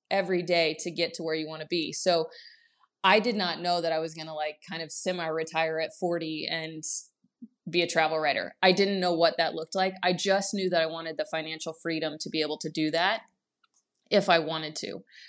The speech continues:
So whenever I got, like I was telling Ann, your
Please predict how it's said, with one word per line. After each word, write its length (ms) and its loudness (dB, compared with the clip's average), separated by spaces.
So 640 6
whenever 400 0
I 80 4
got, 320 0
like 320 -2
I 40 0
was 100 -6
telling 340 -8
Ann, 360 -8
your 340 -6